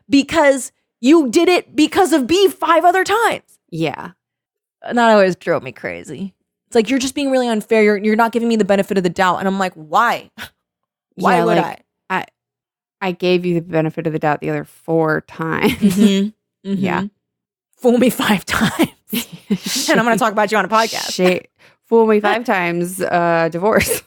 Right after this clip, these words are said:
Speaker 2: <laughs>
Speaker 1: Yeah. Although, actually, it was not that ex. Um, it was, I was dating a
Speaker 2: Fool me
Speaker 1: serial
Speaker 2: five
Speaker 1: cheater.
Speaker 2: times, breakup.
Speaker 1: Breakup.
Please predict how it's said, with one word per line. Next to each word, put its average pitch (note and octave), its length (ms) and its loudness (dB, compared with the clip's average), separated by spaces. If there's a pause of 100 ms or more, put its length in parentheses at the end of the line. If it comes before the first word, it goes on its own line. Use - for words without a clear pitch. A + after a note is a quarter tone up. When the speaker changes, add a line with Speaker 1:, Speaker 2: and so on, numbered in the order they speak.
(120)
Speaker 2:
<laughs> - 140 -20
Speaker 1:
Yeah. B3 260 0 (640)
Although, C#4+ 320 2
actually, C4+ 240 -2
it A#3 60 2
was A#3+ 120 2
not G#3 200 0
that - 140 -6
ex. - 300 -12 (760)
Um, E3+ 540 -2 (280)
it F#3+ 80 -4
was, F#3+ 260 0 (100)
I F#3 100 2
was F3+ 180 0
dating F3+ 300 0
a D#3+ 100 -6
Speaker 2:
Fool G3 160 0
me A#3 40 4
Speaker 1:
serial A#3+ 200 4
Speaker 2:
five G3 120 0
Speaker 1:
cheater. G3+ 200 0
Speaker 2:
times, E3+ 180 -6
breakup. G3 400 -4 (460)
Speaker 1:
Breakup. F3 420 -4